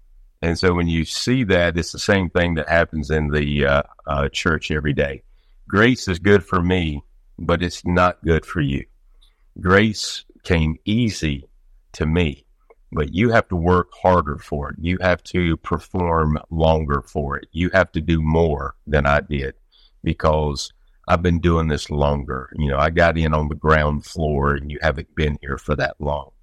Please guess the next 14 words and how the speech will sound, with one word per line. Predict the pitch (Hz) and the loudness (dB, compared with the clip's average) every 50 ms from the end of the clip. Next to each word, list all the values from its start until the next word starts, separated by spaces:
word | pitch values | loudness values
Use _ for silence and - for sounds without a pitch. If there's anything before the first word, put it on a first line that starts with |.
| _ _ _ _ _ _ _ _ _ _ _ _ _ _ _ - | _ _ _ _ _ _ _ _ _ _ _ _ _ _ _ -4
And | 98 101 98 - | -2 -2 -2 0
so | - 110 104 104 98 85 | 2 2 4 4 4 2
I | 78 92 90 | 2 0 0
think | - - 131 147 143 110 | 0 0 0 0 0 0
what | 107 117 107 - - | 2 2 2 2 0
we | 95 101 98 95 92 87 - - _ - - | 0 0 0 0 -2 -4 -6 -12 _ -16 -14
see | - - - - 110 104 104 98 | -12 -10 -6 -2 0 0 2 2
in | 92 87 87 | 2 2 2
this | 92 98 - - | 0 0 -2 -4
parable | - - 90 92 90 87 80 76 78 80 78 - - | -4 -2 0 0 0 0 0 -2 -4 -4 -6 -6 -4
was | 85 85 82 80 78 76 - - _ _ _ _ - - | -2 -2 -2 -2 -4 -8 -12 -18 _ _ _ _ -14 -6
not | 92 92 92 92 104 107 - | -2 2 4 4 4 2 2
the | 147 | -2
work, | 139 113 95 87 85 82 82 85 - | -2 2 4 4 4 4 2 0 -2